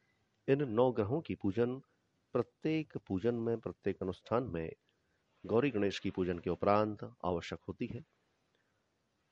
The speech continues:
यदि हम बात करें नौ ग्रह की लकड़ियों की संविदा की, तो सूर्य के लिए आंकड़ा अर्थात जिसे अकोना भी कहा जाता है, यह विभिन्न व्याधियों के नाश के लिए उपयोग किया जाता है। चंद्र के लिए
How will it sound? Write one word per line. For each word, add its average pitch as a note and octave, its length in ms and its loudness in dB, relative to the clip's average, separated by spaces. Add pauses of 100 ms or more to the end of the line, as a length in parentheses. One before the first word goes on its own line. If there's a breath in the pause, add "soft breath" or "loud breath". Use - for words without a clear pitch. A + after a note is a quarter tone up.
(200)
यदि C3+ 140 4
हम E3 140 6
बात A#2 240 8
करें B2+ 260 4
नौ G2+ 220 6
ग्रह G2 160 0
की G2 180 -6
लकड़ियों A2+ 400 0
की G2 180 -4
संविदा F#2+ 460 0
की, E2+ 260 -14 (540)
तो B2 80 -12
सूर्य E3+ 520 -2
के F#2+ 80 -2
लिए F#2+ 360 -4 (580)
आंकड़ा B2+ 460 2 (880)
अर्थात F#2+ 560 0 (200)
जिसे - 180 -4
अकोना G#2 360 2
भी F#2 140 -4
कहा F2 200 -4
जाता G#2 260 -2
है, A#2 160 -12 (1040 soft breath)
यह A2+ 180 4
विभिन्न A#2+ 340 0
व्याधियों G2 460 2
के G2+ 140 -4
नाश F#2 300 2
के - 100 -4
लिए F2+ 160 -4
उपयोग G2+ 360 -2
किया A#2+ 140 0
जाता A#2 260 -6
है। A#2 180 -12 (1200)
चंद्र F3+ 300 2
के - 160 -2
लिए F#2+ 400 -4